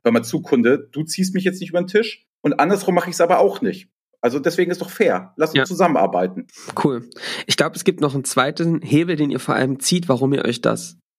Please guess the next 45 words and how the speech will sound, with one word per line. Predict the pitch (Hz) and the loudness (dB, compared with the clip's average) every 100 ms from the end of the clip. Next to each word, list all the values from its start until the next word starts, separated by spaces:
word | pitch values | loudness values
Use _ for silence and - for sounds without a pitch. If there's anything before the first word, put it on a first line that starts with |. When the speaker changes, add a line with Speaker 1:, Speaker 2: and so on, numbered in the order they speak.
| _ | _
Speaker 2:
erlaubt | 113 110 113 175 165 | -2 0 0 0 0
oder | 117 | 0
was | 113 131 | 0 -2
euch | 123 | 0
da | 110 | 0
mehr | 110 | 0
Sicherheit | 143 175 151 | 0 0 0
gibt. | 151 - | -2 0
Dazu | 107 117 | -2 0
kommen | - 147 | 0 2
wir | 113 | 0
gleich | - 151 | 0 -2
nochmal. | 170 147 156 175 170 - - | -2 0 0 -2 -6 -12 -4
Was | 131 131 - | 0 0 -2
spürst | - - 160 185 185 | -4 2 2 2 0
du | |
denn | 156 156 | 0 0
in | - 139 | 0 0
der | 131 | 0
Kundenbeziehung | - - 185 196 208 190 175 - 190 190 196 202 - - - _ _ _ _ - | -2 0 0 0 -2 -2 -4 -2 0 2 0 -2 -4 -8 -20 _ _ _ _ -6
für, | - 160 | 0 0
gibt's | 151 156 156 175 - | -2 -6 -4 -2 0
da | 180 | 0
aus | 151 | 0
deiner | 135 139 | 0 0
Sicht | 139 135 131 | 0 -4 -4
eine | |
Veränderung? | - - 185 156 | -2 0 0 0
Weil, | 123 - - | -4 -6 -4
also, | 131 131 - - _ _ _ | -2 -2 -6 -20 _ _ _
ich | - - | -4 -2
kann | 135 | -2
ja | 160 | -2
jetzt | 131 | 0
mal | 131 | 0
ganz | 120 117 | 0 -2
offen | 139 147 | -2 0
damit | 123 117 | -2 -2
reden, | 127 143 | -2 -2
du, | 135 123 117 | 0 0 -2
du | - 117 | -2 -2
gießt | 120 170 170 | 0 -2 0
da | 131 | 0
ja | 117 | 0
richtig | 127 151 131 117 - | -2 -2 -2 -2 -6